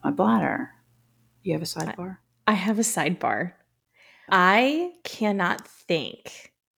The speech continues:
Speaker 2: of another book that we have read together, and we've read quite a bit in the last year,
Speaker 1: Mm-hmm.
Speaker 2: where the author is very descriptive about squirting. Can you?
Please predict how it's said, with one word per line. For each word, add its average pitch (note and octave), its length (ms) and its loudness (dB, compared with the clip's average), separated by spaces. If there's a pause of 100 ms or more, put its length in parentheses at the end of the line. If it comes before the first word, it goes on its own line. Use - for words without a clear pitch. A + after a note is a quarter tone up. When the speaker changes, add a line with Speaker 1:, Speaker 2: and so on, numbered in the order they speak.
(260)
Speaker 2:
of F#3+ 160 4
another D#3+ 480 0
book A#2+ 500 -6 (760)
that F3+ 200 2
we F3 180 4
have E3+ 280 -4
read D3+ 260 0
together, C#3+ 560 -8
and D#3+ 100 -4
we've G3+ 160 2
read G#3+ 200 6
quite F3+ 200 0
a - 60 0
bit C3+ 260 -6 (560)
in F3+ 100 -2
the E3 40 -2
last D#3 280 -6
year, C#3 280 -8 (1000)
Speaker 1:
Mm-hmm. F3 360 -2
Speaker 2:
where E3+ 640 2 (1000)
the F#3 160 8
author D#3 720 0 (160)
is F3 200 -2
very D3+ 260 -4
descriptive C#3+ 640 -6
about C3+ 340 -8
squirting. - 640 -6 (1300)
Can G#3+ 220 4
you? D4+ 180 4